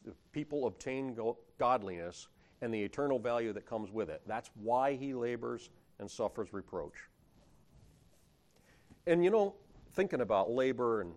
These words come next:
uh, suffering reproach, that pretty accurately describes Paul's ministry when you, when you get right down to it. Paul didn't have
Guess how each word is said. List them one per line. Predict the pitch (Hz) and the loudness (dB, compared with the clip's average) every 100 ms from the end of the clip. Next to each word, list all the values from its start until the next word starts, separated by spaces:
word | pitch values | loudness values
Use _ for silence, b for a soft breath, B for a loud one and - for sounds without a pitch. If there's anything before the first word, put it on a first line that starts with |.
| - | -8
uh, | 104 90 82 76 | -2 0 0 -4
suffering | - 117 110 92 | -4 -2 -4 -6
reproach, | 87 - 123 92 - | -8 -4 -2 -2 -4
that | 135 - | -8 -6
pretty | 202 175 | -4 -2
accurately | 139 147 131 110 | -4 -4 -4 -4
describes | 101 110 - 131 92 - | -4 -6 -4 -2 -4 -2
Paul's | 113 107 | -2 -2
ministry | 113 113 101 82 | -2 -6 -8 -12
when | 78 78 | -14 -14
you, | 80 - _ _ | -14 -16 _ _
when | - 101 | -10 -8
you | 90 | -6
get | 107 | -4
right | 107 101 | -2 -2
down | 104 98 92 | -4 -6 -4
to | 104 | -6
it. | 78 - _ _ _ b b b b b | -6 -10 _ _ _ b b b b b
Paul | - 139 175 | 2 4 4
didn't | 165 147 120 | 2 -4 -6
have | 113 127 101 | -6 -6 -6